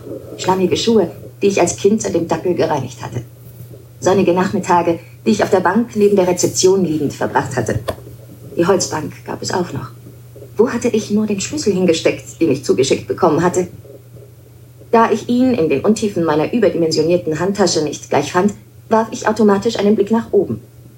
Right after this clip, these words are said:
Wie oft hatte sich meine Nona, die Mutter meiner Mutter, aus diesem Fenster gebeugt und gerufen, ich möge doch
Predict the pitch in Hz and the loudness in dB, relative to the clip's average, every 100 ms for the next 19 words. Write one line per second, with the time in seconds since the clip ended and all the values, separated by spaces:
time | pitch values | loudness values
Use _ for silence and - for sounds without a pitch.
0 | - 233 240 247 - 226 226 220 247 214 | -6 -2 0 -2 -4 -4 -2 -2 2 4
1 | 202 190 226 202 185 - 208 233 240 170 | 6 6 6 4 0 0 0 2 0 -2
2 | 151 170 214 196 - - 208 240 240 214 | -4 -4 -4 -4 -8 -10 -6 0 0 2
3 | 233 202 190 180 208 202 - - - 220 | 2 2 2 4 2 2 -6 -14 -4 -2
4 | - 196 190 233 262 - 196 262 233 196 | 2 2 2 0 -2 2 4 4 4 0